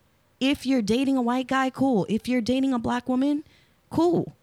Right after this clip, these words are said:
These are just added bonuses that now you have a bunch of cultures that you can learn from,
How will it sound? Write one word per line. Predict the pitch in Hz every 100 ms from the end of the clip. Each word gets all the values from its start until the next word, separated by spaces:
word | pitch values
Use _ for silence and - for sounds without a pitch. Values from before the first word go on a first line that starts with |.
| _ _ _ -
These | 277 330
are |
just | 285 233
added | 240 262 254
bonuses | 196 214 247 - 147 - -
that | 196 180 190
now | 196 214
you | 226 220
have | 214 190 180 185 190 - _ _ _ _ _ _ _ _ _ _ -
a |
bunch | 190 226 226
of | 208
cultures | - 233 269 - 202 180
that | 185 202
you |
can | 196 175
learn | 175 190 190
from, | - - -